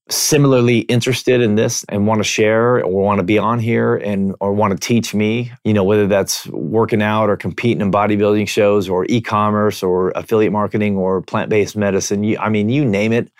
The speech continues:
I fucking wanna learn. And I am, I'm super stoked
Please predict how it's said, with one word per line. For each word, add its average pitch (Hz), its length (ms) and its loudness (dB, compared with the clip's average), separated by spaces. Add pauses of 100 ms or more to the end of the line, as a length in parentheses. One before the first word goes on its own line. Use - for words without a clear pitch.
(400)
I 110 200 0
fucking 101 360 -2
wanna 90 240 -2
learn. 62 440 -6 (120)
And 98 140 -2
I 98 140 -2
am, 90 420 -4
I'm 95 160 -4
super 101 500 0
stoked - 680 -2